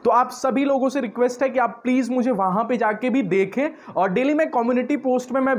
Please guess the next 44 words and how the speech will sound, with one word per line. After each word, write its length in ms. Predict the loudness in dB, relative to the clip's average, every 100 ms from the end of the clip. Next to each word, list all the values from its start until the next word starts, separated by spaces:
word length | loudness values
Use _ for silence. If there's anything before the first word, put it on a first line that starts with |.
| -2
सारे 340 | -2 0 2 0
सेशंस 440 | -2 -2 -4 -4
के 140 | -4
जो 120 | -2 0
है 180 | 0 -2 -8 -2
पोस्ट 320 | 0 2 0 0
already 340 | 2 2 2
नोटिफाई 420 | 2 2 0 0 0
कर 180 | 0
देता 240 | -2 -2 0
हूँ 80 | 0
आपको, 280 | -2 -2 -4
ठीक 220 | -2 -2
है? 100 | -2 -6 -12 -4
इसके 180 | -2 2
अलावा 200 | 4 4
जो 120 | 2
मेरा 160 | 2 0 0
Telegram 540 | 0 0 2 2 2 0
चैनल 340 | 0 0 0
है 40 | 2
वहाँ 260 | 2 2
भी 100 | 2
मैं 120 | 0
नोटिफिकेशन 680 | 0 0 0 -2 -2 -2 0
दे 100 | 0
देता 240 | 0 2 2
हूँ, 140 | 2
तो 140 | 0 0
Telegram 400 | 0 2 2 0
चैनल 320 | -2 -2 0
को 120 | 0
जाके 300 | 0 -2 -2
ज्वाइन 240 | -4 -2 0
हो 80 | 0
जाना, 300 | -2 -2 -6 -10 -8
सभी 280 | -2 0 2
आपको 280 | 2 0 -2
अपडेट्स 420 | -2 -2 -2 -2
वहाँ 120 | -4
पे 120 | -4
मिल 180 | -4 -4
जाएगा, 240 | -4 -6 -4
ठीक? 240 | -6 -6